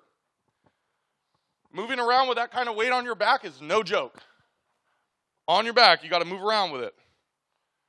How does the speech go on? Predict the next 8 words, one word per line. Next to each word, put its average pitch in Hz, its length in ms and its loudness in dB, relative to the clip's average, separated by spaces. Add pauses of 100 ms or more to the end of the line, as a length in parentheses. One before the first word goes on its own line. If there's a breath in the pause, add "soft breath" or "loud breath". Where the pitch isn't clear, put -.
(1800)
I 143 100 4
have 170 120 4
a 196 60 -6
sequestered 208 680 -4
disc 254 280 -6
in 185 80 -8
my 147 140 -4
back, 131 380 -4